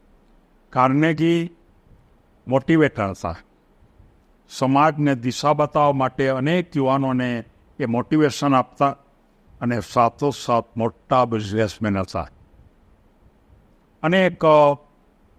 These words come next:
ઉદ્યોગની અંદર એણે પોતે સફળતાના ઊંચા સ્ટેજ ઉપર એ પહોંચ્યા હતા. એની નીચે અનેક માણસો કામ કરતા હતા. ત્યારે કોઈ એક પત્રકાર એને પૂછ્યું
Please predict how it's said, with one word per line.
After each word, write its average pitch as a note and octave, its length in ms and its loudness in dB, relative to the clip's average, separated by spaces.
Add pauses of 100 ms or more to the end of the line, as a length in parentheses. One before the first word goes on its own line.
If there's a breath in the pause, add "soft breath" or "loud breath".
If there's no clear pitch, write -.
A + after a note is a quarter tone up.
(260)
ઉદ્યોગની D3 640 2
અંદર B2+ 540 0 (360)
એણે C#3 220 0
પોતે A#2+ 680 -4
સફળતાના A#2 840 -2
ઊંચા A#2 380 0
સ્ટેજ A2 360 -4
ઉપર G#2 280 -4
એ G2+ 40 -2
પહોંચ્યા G#2+ 420 -4
હતા. D#2+ 240 -8 (1300)
એની E3+ 280 2
નીચે E3+ 580 2 (400)
અનેક G3+ 460 0
માણસો D3 420 0
કામ B2 240 2
કરતા G#2 320 -2
હતા. F#2 280 -8 (1120)
ત્યારે B2+ 240 0
કોઈ B2+ 220 -2
એક A2 80 0
પત્રકાર C3 680 -2
એને A2 200 -2
પૂછ્યું G#2 580 -6